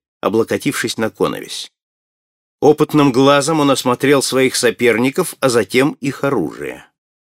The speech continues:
Тут были разные луки. И короткие, которые держат при стрельбе впереди себя и натягивают к груди.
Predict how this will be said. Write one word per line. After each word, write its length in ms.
Тут 180
были 240
разные 580
луки. 560
И 60
короткие, 680
которые 440
держат 460
при 120
стрельбе 540
впереди 500
себя 360
и 100
натягивают 720
к 100
груди. 540